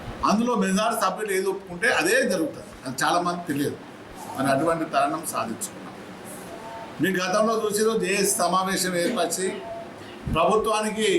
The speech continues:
మేము ఎందుకు మీ మీద సమ్మె చేయకూడదు, మీ ఎందుకు సమరం చేయకూడదు, మా ఉద్యోగుల పరిస్థితికి ఇట్లా ఉన్నది, పెండింగ్ బిల్స్ కింద ఉన్నాయి, ఇలా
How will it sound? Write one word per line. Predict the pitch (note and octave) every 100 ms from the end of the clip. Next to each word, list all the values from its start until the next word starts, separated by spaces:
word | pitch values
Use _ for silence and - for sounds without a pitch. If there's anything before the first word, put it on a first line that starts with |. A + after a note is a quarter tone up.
| - - - - - - - B2+
మేము | E3 G#3+ G#3+ F#3+
ఎందుకు | G3 A3+ A3+ A3 G#3
మీ | G3+ G#3
మీద | G#3+ -
సమ్మె | E3+ G3 G3+
చేయకూడదు, | G3 F#3 F3+ F3 G#3 F3 - - - - - - - -
మీ | E3+ F#3+
ఎందుకు | F#3 A3 G#3+
సమరం | F#3+ G3 F#3+ F#3+
చేయకూడదు, | F#3 F3+ E3 G3 E3 C3+ - - - - - -
మా | G3 F3
ఉద్యోగుల | E3 A3 A3+ A3+
పరిస్థితికి | G3+ G3 G3 F#3+ F3
ఇట్లా | F3 F3+
ఉన్నది, | F3 F#3+ G3 G3
పెండింగ్ | E3+ F3 G3
బిల్స్ | F#3 D#3+ D#3+
కింద | E3+ E3+ D#3
ఉన్నాయి, | F#3 G3+ - - - - - - - -
ఇలా | D#3+